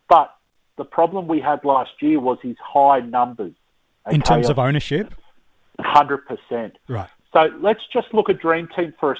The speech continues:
Speaker 1: second here, okay? Last year, there was eleven thousand teams in Dream Team. To start with, there was eight point five thousand teams that started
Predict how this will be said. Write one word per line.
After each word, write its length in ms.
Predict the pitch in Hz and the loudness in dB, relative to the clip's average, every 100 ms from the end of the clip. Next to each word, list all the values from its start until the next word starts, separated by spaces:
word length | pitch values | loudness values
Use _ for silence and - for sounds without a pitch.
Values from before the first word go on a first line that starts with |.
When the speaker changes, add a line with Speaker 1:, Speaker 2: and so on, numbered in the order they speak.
| - | -6
Speaker 1:
second 340 | 151 - 147 - | -8 -8 -14 -8
here, 240 | 123 117 | -4 -4
okay? 380 | 117 - 107 139 131 | -4 -2 -2 -2 2
Last 420 | 160 202 196 - | 4 4 2 -6
year, 220 | 170 131 | -4 -4
there 140 | 135 | -4
was 140 | 135 131 | -4 -4
eleven 400 | 131 160 160 160 | -2 -2 -2 -8
thousand 580 | 170 147 139 120 127 - | -4 2 2 0 -8 -10
teams 380 | 131 120 107 - | -8 -6 -10 -10
in 140 | 117 | -12
Dream 320 | 104 107 107 107 | -8 -6 -8 -10
Team. 220 | - 87 - _ _ _ _ _ _ _ _ _ _ _ - | -10 -12 -12 _ _ _ _ _ _ _ _ _ _ _ -2
To 120 | 139 - | -2 -2
start 380 | 156 151 196 131 | 4 6 6 2
with, 260 | 123 139 _ _ _ _ | -6 -6 _ _ _ _
there 100 | 139 | 0
was 120 | 135 - - | 0 -2 0
eight 240 | 165 151 - | 0 0 -4
point 280 | 165 143 - - | -4 -4 -4 2
five 260 | 135 131 - _ | 4 4 0 _
thousand 600 | 131 131 139 139 - 131 - | -4 2 4 2 -2 -16 -10
teams 280 | 123 123 117 | -8 -8 -10
that 100 | 117 - - | -14 -14 -6
started 420 | 120 117 - | 0 0 -2